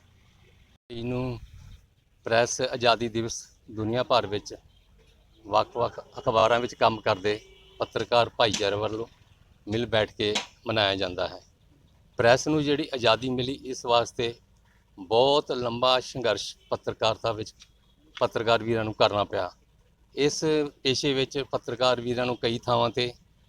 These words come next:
ਜਾਨਾਂ ਵੀ ਗਵਾਉਣੀਆਂ ਪਈਆਂ, ਪਰ ਕਈ ਥਾਵਾਂ 'ਤੇ ਪੱਤਰਕਾਰਾਂ ਨੂੰ ਇਨਸਾਫ ਮਿਲਿਆ, ਕਈ ਥਾਵਾਂ 'ਤੇ ਨਹੀਂ ਮਿਲਿਆ। ਪ੍ਰੈਸ ਜਿਹੜੀ ਆ, ਦੇਸ਼ ਦੇ ਚਾਰ ਸਤੰਭਾਂ ਦੇ ਵਿੱਚੋਂ ਮੁੱਖ ਸਤੰਭ ਗਿਣਿਆ ਜਾਂਦਾ ਵਾ,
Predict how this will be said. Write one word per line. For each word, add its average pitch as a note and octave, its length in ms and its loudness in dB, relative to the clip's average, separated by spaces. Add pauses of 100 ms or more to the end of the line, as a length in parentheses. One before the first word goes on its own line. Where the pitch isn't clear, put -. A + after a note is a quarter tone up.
(120)
ਜਾਨਾਂ A2+ 380 4
ਵੀ C3 120 0
ਗਵਾਉਣੀਆਂ A2 400 -2
ਪਈਆਂ, G#2+ 320 -6 (600)
ਪਰ C3 220 6 (120)
ਕਈ C#3 160 2
ਥਾਵਾਂ C3+ 300 2
'ਤੇ C#3+ 100 -2
ਪੱਤਰਕਾਰਾਂ C3 520 -2
ਨੂੰ B2+ 160 -4 (140)
ਇਨਸਾਫ A#2+ 440 4
ਮਿਲਿਆ, A#2 260 0
ਕਈ A2+ 220 -2
ਥਾਵਾਂ A2 300 -4
'ਤੇ A#2+ 160 -4
ਨਹੀਂ A2+ 200 -2
ਮਿਲਿਆ। F#2 300 -4 (760)
ਪ੍ਰੈਸ C#3 300 6
ਜਿਹੜੀ E3 280 0
ਆ, D#3+ 100 6
ਦੇਸ਼ C3+ 400 0
ਦੇ D3 260 2 (200)
ਚਾਰ C#3 280 6
ਸਤੰਭਾਂ C#3 420 0
ਦੇ C#3 120 -2
ਵਿੱਚੋਂ B2+ 400 -2 (680)
ਮੁੱਖ C#3+ 260 0
ਸਤੰਭ C#3 340 2
ਗਿਣਿਆ A#2 220 0
ਜਾਂਦਾ F#2+ 320 -2
ਵਾ, F2+ 120 -8